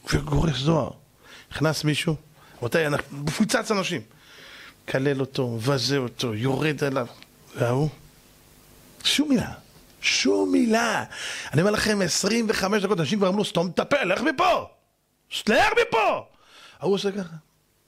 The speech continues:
כאילו, "תעזבו אותו." מטורף!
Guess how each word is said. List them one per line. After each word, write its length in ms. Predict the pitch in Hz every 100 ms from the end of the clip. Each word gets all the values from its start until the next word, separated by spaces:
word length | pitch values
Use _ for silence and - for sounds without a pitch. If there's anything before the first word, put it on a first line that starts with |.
| _ _ _ _ -
כאילו, 160 | 240
"תעזבו 280 | 196 240 294
אותו." 260 | 254 165 156 _ _ _ - - - _ _ _ _ _ - - - - - -
מטורף! 640 | 277 392 - 147 -